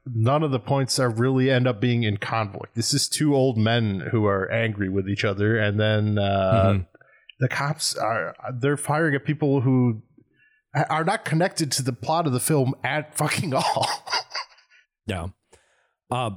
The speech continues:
Speaker 2: you know, honestly, and, uh, when we're talking about the police here too, there's, I mean, there's the aforementioned fat guy who slips on a banana peel and loses his gun, and he's like the,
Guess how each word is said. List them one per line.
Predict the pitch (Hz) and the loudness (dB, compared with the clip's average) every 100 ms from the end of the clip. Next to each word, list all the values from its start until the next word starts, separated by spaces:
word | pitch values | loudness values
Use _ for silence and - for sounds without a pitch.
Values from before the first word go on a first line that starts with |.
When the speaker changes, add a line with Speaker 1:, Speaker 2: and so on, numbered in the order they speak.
| - 139 - | -4 -4 0
Speaker 2:
you | 165 | 0
know, | 190 - | 0 -2
honestly, | 143 190 - 208 151 | -2 -2 0 0 0
and, | 143 - | -4 -8
uh, | - _ _ - - | -18 _ _ -16 -4
when | 165 | 0
we're | 180 | 0
talking | 214 208 | 0 0
about | 170 | 0
the | 123 | 0
police | 131 127 - | 0 0 0
here | 113 | -4
too, | - 139 120 | -2 0 0
there's, | 120 120 113 - - _ _ _ _ _ - | 0 0 -2 -6 -14 _ _ _ _ _ -8
I | 127 | -4
mean, | 131 127 113 | -2 0 0
there's | 131 131 110 | 0 0 0
the | 131 123 | 0 0
aforementioned | 123 135 143 131 127 127 | 0 -2 0 0 -2 -4
fat | - 135 131 | -2 -4 -4
guy | 135 127 | -4 -2
who | 123 | -2
slips | - 131 - | -2 -4 -2
on | 127 | -2
a | 117 | -2
banana | 120 117 117 | -2 -2 -2
peel | - 120 110 | -2 -2 0
and | 110 | 0
loses | 117 113 101 | 0 -2 -2
his | 104 | -4
gun, | 92 110 98 92 | -4 -4 -2 -4
and | 98 104 | -2 0
he's | 120 117 | 0 0
like | 120 113 104 110 | -2 -4 -6 -4
the, | 110 104 | -2 -2